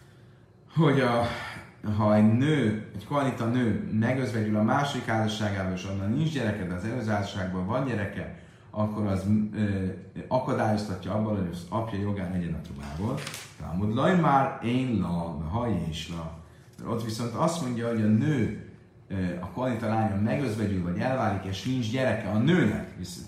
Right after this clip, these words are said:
viszont itt van gyereke, ha nem is ebből a házasságból, de egy előző házasságból van gyereke,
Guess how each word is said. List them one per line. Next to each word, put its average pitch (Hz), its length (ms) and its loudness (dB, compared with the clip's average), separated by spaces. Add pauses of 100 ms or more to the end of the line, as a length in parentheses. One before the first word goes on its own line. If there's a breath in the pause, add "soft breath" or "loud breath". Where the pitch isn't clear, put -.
viszont 92 400 -6
itt - 140 -8
van 131 240 0
gyereke, 92 540 -6 (360 loud breath)
ha 95 140 0
nem 113 140 2
is 107 100 2
ebből 151 260 0
a 101 60 0
házasságból, 95 600 -2
de 98 80 0
egy 98 120 -2
előző 113 340 -2
házasságból 85 640 -6
van 95 200 -2
gyereke, - 500 -6